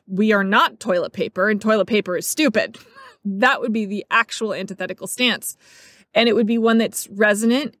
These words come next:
and true. I recently switched to bamboo because it freaked me out when I read that the, you know, they clear cut the boreal wilderness for Kleenex brand products and Charmin and stuff. And, and frankly, it makes tons of dust in your house and it's yucky. And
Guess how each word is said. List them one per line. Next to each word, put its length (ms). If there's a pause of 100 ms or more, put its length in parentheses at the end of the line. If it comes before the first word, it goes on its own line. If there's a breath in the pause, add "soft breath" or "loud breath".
and 180
true. 480 (380)
I 120
recently 420
switched 500
to 220
bamboo 580
because 560
it 300
freaked 400
me 140
out 280
when 100
I 100
read 260
that 240 (200)
the, 460
you 140
know, 100
they 220 (240)
clear 220
cut 200
the 60
boreal 380
wilderness 520
for 340 (640 soft breath)
Kleenex 420
brand 340
products 520
and 80
Charmin 420
and 160
stuff. 360
And, 320
and 140
frankly, 280
it 60
makes 200
tons 200
of 60
dust 240
in 60
your 100
house 240
and 60
it's 140
yucky. 380
And 140